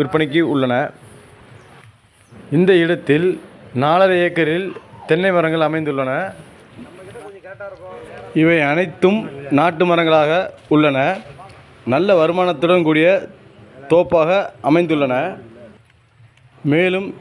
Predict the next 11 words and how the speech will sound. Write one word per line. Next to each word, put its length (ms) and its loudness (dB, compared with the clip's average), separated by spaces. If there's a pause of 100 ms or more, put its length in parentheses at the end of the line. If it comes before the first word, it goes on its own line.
இந்த 200 4 (240)
ஆறரை 320 2
ஏக்கர் 320 0 (540)
தென்னந்தோப்பை 580 2 (1160)
வாங்கணும்னு 360 0
விருப்பப்படுறவங்க 580 0 (680)
டிஸ்பிளே 340 2
உள்ள 200 2
நம்பருக்கு 380 0 (440)
கால் 260 2
பண்ணுங்க. 260 0